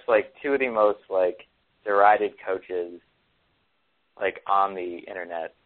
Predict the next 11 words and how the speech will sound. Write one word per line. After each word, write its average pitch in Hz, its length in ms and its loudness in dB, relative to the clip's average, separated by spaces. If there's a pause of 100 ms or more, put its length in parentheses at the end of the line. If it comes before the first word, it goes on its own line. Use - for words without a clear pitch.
(400)
in 98 180 -12
Boeheim 90 500 2
and 85 160 -14
Schaefer, 92 320 -2
which 131 160 0
is 147 100 -2 (140)
fine. 87 440 2 (960)
I 98 80 -2
just, - 440 -2
I, 92 320 4
I, 107 100 2